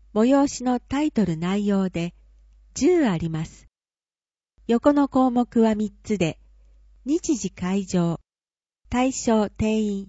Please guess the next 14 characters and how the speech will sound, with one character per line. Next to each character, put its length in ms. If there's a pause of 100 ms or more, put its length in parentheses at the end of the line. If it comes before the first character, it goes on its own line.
(100)
費 160
用、 300 (840)
申 220
し 80
込 160
み 120
な 160
ど 240
問 220
い 60
合 80
わ 80
せ 140
先 460